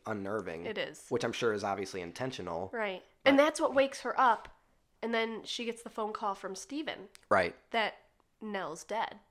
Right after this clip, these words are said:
Speaker 1: Right, yeah. And I love that they kind of are setting this, um, 'cause like you said, they, Theo can be kind of a, a hard ass, but, like, when it comes right down to it, she is a very scared little girl, and Shirley is her big sister.
Speaker 2: Mm-hmm.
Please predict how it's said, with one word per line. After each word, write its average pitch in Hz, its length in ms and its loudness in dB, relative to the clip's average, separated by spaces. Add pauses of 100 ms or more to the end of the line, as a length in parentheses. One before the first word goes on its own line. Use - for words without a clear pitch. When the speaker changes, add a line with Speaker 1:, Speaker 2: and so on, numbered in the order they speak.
(220)
Speaker 1:
Right, 135 320 8
yeah. 117 280 0 (420)
And 151 120 6
I 247 100 10
love 240 320 12
that 175 120 0
they 160 80 6
kind 156 220 6
of 139 80 6
are 131 80 8
setting 135 360 6
this, 117 360 2
um, 104 360 -2 (200)
'cause 127 140 -2
like 131 140 6
you 127 80 0
said, 131 280 6
they, 110 320 0 (300)
Theo 151 200 6
can 117 160 0
be 113 200 -6 (160)
kind 123 200 2
of 104 80 2
a, 95 320 2 (120)
a 92 40 -4
hard 151 300 4
ass, 95 260 0
but, - 140 -12
like, 104 160 -6
when 107 160 -4
it - 60 -8
comes 190 200 0
right 123 140 2
down 104 160 -2
to 113 200 -2
it, 113 120 0
she 120 180 -2
is 113 140 0
a 82 40 -4
very 101 220 -4
scared 95 320 -4
little 104 160 -4
girl, 131 300 0
and 101 120 -4
Shirley 123 360 2
is 107 120 2
her 101 100 -2
big 95 200 -6
sister. - 580 -4
Speaker 2:
Mm-hmm. 240 280 -6